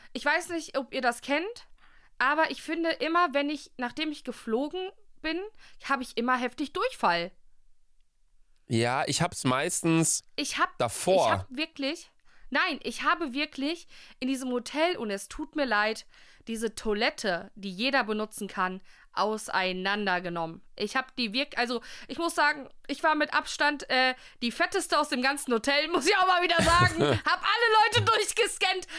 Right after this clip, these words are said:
Speaker 1: war mit Abstand die fetteste aus diesem ganzen Hotel, weil wir sind, ich dachte, guck mal, erster Fail. Wir kommen in dieses Hotel an.
Speaker 2: Mhm.
Speaker 1: Was ich sehe,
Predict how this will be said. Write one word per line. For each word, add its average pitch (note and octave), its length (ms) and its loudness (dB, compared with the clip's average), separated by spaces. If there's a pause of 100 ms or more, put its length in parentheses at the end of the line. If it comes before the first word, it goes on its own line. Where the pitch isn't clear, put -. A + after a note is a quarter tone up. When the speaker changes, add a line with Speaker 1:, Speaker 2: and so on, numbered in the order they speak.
(140)
Speaker 1:
war F4 180 4
mit F#4 240 0
Abstand F#4+ 400 0
die E4+ 100 6
fetteste F4 580 2
aus E4 100 2
diesem C#4 220 -2
ganzen D#4 380 2
Hotel, D#4 460 2 (360)
weil D#4+ 360 2 (400)
wir D#4 240 2
sind, F#4 440 0
ich - 180 6
dachte, F4 300 -2 (960)
guck E4 100 0
mal, B3 180 2 (120)
erster E4+ 380 2
Fail. A3+ 440 0 (180)
Wir C4 160 -6
kommen D4 260 0
in C4+ 60 0
dieses C4 320 -6
Hotel C#4 320 0
an. C#4 200 0 (100)
Speaker 2:
Mhm. C3+ 360 6 (600)
Speaker 1:
Was B3 220 -2
ich B3+ 160 -4
sehe, D#4 260 2